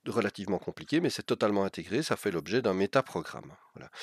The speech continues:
La P N L va décrire comment des actions, euh, complexes, euh, peuvent être exécutées de no-, par notre cerveau de manière... Euh,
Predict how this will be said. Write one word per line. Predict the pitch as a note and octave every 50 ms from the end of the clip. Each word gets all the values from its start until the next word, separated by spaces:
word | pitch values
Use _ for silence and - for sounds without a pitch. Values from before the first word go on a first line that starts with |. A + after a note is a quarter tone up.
| - - - - - - - -
La | - A#2+ C3+
P | - C3 G#2
N | E2+ F2
L | G#2+ E3+ F#3
va | D3 A2+ G#2+
décrire | F#2+ F#2 A2 A2+ G#2+ - - - - G#2+ B2 E3+ - F#2 -
comment | - - G#2 F#2+ F#2+ F#2 G#2 C#3 F3 G#3 F3+
des | A#2 G2+ G2+
actions, | G#2 - - - - A2 A2 A2 G#2 F#2 E2+ E2 E2+
euh, |
complexes, | - - C#3 C3+ B2+ - - G2 C3+ E3+ - - - - - - - - - - _ _ - -
euh, | E2+ D#2+ D#2 D#2 -
peuvent | - A#2+ A2 - -
être | C#3 C3 -
exécutées | A#2 G2+ G2 G2 - A2 A2 - C3+
de | C3+ B2+ G#2+
no-, | G2 G2 G2
par | - - G#2 G2
notre | G2+ G2 - - G2+
cerveau | - - G2 - A2+ C3 C#3
de | A#2 G2+
manière... | F#2+ F#2 F#2+ G2 G2+ G2+ G2+ G2+ G2+ G2 E2
Euh, | D#2+ D#2+